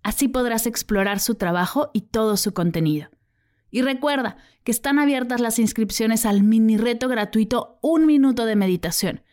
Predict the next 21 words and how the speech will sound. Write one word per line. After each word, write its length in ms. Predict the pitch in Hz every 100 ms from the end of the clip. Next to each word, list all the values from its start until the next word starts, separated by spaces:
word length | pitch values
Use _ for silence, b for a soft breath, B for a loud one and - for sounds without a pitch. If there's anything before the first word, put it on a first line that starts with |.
| b b b b
Si 160 | 262
quieres 280 | 233 262 269
ser 260 | 262 247 247
parte, 460 | 208 196 196 262 B B B
solo 460 | - - 294 302 294
ve 100 | 277
a 120 | 277
mardelcerro 840 | 262 262 254 262 262 254 247 240
punto 320 | 240 247 233
com 200 | 233 240
diagonal 520 | 240 226 208 214 208 214
mini 680 | 214 202 202 277 - _ -
y 140 | 226
súmate 560 | - 285 269 240 233 214
a 100 | 202
la 120 | 180
comunidad. 640 | 185 185 175 165 147 - _ _ _ _ -
Es 320 | 247 262 - -
así 400 | 208 - - 240
de 140 | 220
fácil. 520 | - 156 - - -